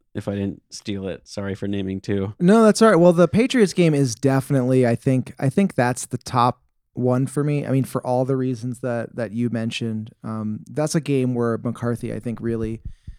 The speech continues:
Speaker 2: he wanted to prove something as, like, a preparer, as a football chess guy, and he totally did.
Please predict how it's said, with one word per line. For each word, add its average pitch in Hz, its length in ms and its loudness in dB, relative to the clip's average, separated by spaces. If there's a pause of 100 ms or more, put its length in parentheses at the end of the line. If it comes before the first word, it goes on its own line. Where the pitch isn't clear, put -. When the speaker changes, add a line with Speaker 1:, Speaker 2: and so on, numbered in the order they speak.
(480)
Speaker 2:
he 131 80 -2
wanted 120 320 2
to 110 80 -10
prove 120 340 -4
something 127 400 -2
as, 110 220 -6
like, 104 160 -6
a 101 80 -8
preparer, 117 760 -6
as 104 200 -10
a 98 80 -8
football 107 400 -6
chess - 320 -10
guy, 120 400 -4
and 123 100 -2
he 143 80 2
totally 170 360 4
did. 170 280 2